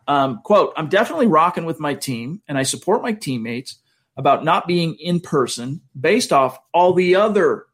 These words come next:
factors that help the individual players." What are those factors? I'm curious what, what he's even pointing to there.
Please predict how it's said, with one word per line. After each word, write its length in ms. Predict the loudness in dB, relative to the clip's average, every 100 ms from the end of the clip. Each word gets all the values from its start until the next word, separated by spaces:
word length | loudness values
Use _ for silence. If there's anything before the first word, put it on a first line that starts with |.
| _
factors 760 | -2 0 0 -4 -8 -8 -10 _
that 160 | -6 -2
help 240 | 0 0
the 140 | 0 -4
individual 440 | -2 -4 -4 -8
players." 380 | -6 -6 -6 -8 _ _ _
What 160 | 2 4
are 160 | 4
those 180 | 2 -2
factors? 360 | -2 -4 -4 -14
I'm 100 | -12
curious 320 | -4 -4 -4
what, 160 | -8 -8 -8
what 140 | -6
he's 200 | -6 -8
even 260 | -10 -10 -10
pointing 400 | -6 -4 -6 -10
to 120 | -10
there. 240 | -10 -14